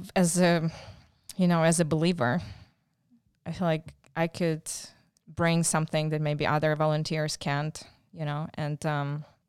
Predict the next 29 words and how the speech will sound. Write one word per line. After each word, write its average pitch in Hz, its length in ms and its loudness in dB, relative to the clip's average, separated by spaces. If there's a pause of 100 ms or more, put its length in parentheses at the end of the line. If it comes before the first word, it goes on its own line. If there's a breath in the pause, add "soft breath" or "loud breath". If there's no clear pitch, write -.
(880)
uh, 160 220 -6 (160)
I 170 40 -4
mean, 156 180 0
there 165 100 0
is 156 120 -2
common 151 300 0
grace 143 320 0
and 147 100 -2
God 143 220 -2
gives 147 240 -4
in 139 100 -2
everyone, 147 560 -4
but - 140 -4
I - 60 -4
was 156 120 -8
like, - 180 -8
I - 80 -4
would 151 140 -4
wanna 143 260 -2
be 151 200 -6
part 147 280 -6
of 151 100 -10
that, 151 200 -8
what - 140 -10
God 165 240 -8
would 160 140 -8
do. 156 280 -6 (760 soft breath)
And, 165 340 0 (200)
uh, 156 400 -4